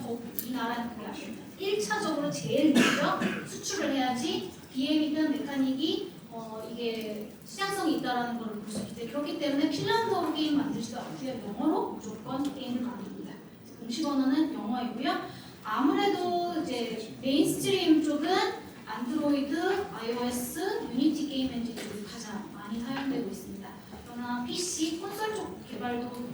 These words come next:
있는 건 아니고요. 다만 이게 유럽 시장이 최근 모바일 게임 시장이 아직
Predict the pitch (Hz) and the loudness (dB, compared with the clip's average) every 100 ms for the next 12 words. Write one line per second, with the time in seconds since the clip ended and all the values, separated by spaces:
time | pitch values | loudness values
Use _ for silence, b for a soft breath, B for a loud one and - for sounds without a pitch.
0 | - 254 240 294 311 - 214 202 160 339 | -6 -2 2 4 4 2 -2 -2 -2 -2
1 | - 226 226 277 269 247 233 220 220 311 | -4 -4 0 2 2 2 0 -2 0 0
2 | 320 - 311 269 - 392 311 262 233 - | 0 -2 0 0 0 0 0 0 0 -2
3 | 285 311 - 262 - 247 233 - | 0 0 2 0 0 -4 -6 -10